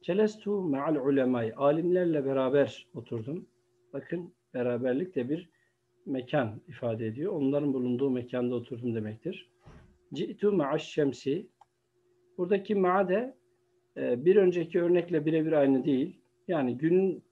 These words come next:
doğuşuyla, günün doğma-, doğduğu zamanda demek aslında. Güneşin doğuşuyla beraber geldim. Yani güneşin doğuşu vaktinde geldim. Bir zaman ifadesi bu.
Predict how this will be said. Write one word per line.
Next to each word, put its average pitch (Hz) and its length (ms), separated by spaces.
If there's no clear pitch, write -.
doğuşuyla, 143 640
günün 156 340
doğma-, 143 420
doğduğu 143 340
zamanda 127 540
demek 113 260
aslında. 135 520
Güneşin 170 560
doğuşuyla 147 560
beraber 131 640
geldim. 117 380
Yani 160 260
güneşin 147 440
doğuşu 139 360
vaktinde 135 500
geldim. 120 400
Bir 165 100
zaman 135 360
ifadesi 117 600
bu. 175 220